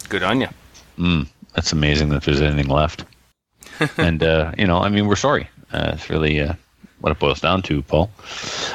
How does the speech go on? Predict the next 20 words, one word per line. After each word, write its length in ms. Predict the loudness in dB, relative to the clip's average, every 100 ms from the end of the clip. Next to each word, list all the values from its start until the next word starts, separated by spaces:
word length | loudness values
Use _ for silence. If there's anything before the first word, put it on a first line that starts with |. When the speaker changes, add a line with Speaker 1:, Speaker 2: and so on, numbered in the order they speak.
| -4
Speaker 2:
Um, 420 | 0 2 2 2 -2 -6
from 260 | -4 -2 -2
Keenan. 480 | -2 0 0 0 -4 -12 _ _ _ -6
He 120 | -4
says, 260 | 0 0 0
"Hey, 140 | 0
guys. 400 | 2 2 0 -4 -12 -20 -20 -18 -4
I 140 | 0
think 260 | 2 0 2
I've 200 | 0 0
heard 320 | 0 2 0
three 280 | -4 -2 0
D 160 | 0
printing 420 | -2 -2 -2 -2 -2
get 160 | -2
mentioned 460 | -2 -2 -2 -4 0
on 120 | 0
the 80 | -2
show 220 | 0 0
before, 460 | 0 -2 2 0